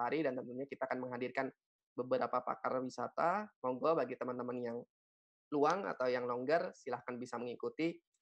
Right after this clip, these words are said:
setiap jam empat sore sampai jam lima sore. Ini waktu ngabuburit. Tentunya momen-momen ini kita jadikan sebagai waktu untuk kita saling belajar gitu ya. Saya pun juga demikian gitu. Saya belajar dengan teman-teman narasumber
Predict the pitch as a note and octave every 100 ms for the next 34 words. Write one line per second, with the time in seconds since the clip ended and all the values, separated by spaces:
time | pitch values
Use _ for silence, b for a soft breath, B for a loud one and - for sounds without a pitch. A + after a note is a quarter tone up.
0 | _ _ B2 B2+ A#2+ A#2 A#2 B2+ A#2+ -
1 | A#2+ C3 C3+ B2+ A2 B2 B2 B2 A#2+ -
2 | - B2+ A#2+ - A2+ B2+ F3 A2+ - C#3
3 | B2+ - B2+ B2 C3 C3 C3+ D4+ - _
4 | E4+ B _ C3+ C3 E3 F3 D3+ D3 C#3
5 | C#3+ B2 D#3+ E3 D3+ C#3 C3 B2+ D#3 D#3+
6 | C#3 C3 A#2+ B2 C#3 D3 D3 D3+ - C3
7 | - D#3 D3+ D3 C3+ - - C3+ C#3 C#3+
8 | _ _ - C3 C3 B2+ A#2+ B2 B2+ A#2
9 | - - _ _ _ _ - C3 D3+ F#3
10 | D3+ C#3+ C3+ C3 - C3 A#2 - - C3
11 | C#3+ B2+ C3 C#3+ C#3+ B2+ B2+ B2 B2 B2+
12 | B2+ B2 B2+ - A2 C3+ D#3+ E3